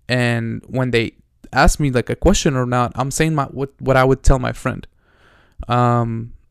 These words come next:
or what I would tell someone who I met outside of the hospital. Um, so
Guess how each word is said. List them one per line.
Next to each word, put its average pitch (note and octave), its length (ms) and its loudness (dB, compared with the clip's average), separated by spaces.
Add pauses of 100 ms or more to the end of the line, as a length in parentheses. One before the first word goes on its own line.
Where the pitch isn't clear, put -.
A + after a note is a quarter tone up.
(100)
or B2+ 100 2
what B2+ 160 4
I B2+ 40 4
would B2 120 -2
tell C#3 160 4
someone B2 380 -2
who B2 140 -2
I A#2+ 120 0
met B2 260 -2
outside A#2 360 0
of - 80 -4
the - 80 -8
hospital. - 480 -14 (880)
Um, - 720 -4 (760)
so A#2+ 440 0